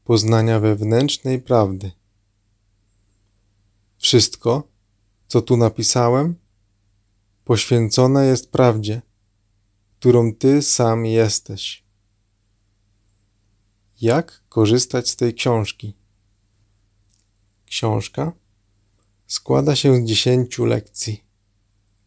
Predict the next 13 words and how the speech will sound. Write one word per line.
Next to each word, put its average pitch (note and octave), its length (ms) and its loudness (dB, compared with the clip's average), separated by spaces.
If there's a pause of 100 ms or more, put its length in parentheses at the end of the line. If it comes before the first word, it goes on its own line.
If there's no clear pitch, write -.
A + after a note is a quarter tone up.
(640)
Proponuję, C#3 800 -2 (960)
by A#2+ 200 4
po B2+ 200 -4
przeczytaniu B2+ 760 -2
całości A#2+ 800 -2 (1080)
przyswajać D3+ 880 0
sobie A#2 360 2
w - 100 -14
pełni B2+ 500 -2 (540)
kolejne A#2+ 500 0
lekcje, A2+ 560 -4 (1200)
poświęcając A#2 1080 0
każdej B2+ 540 -2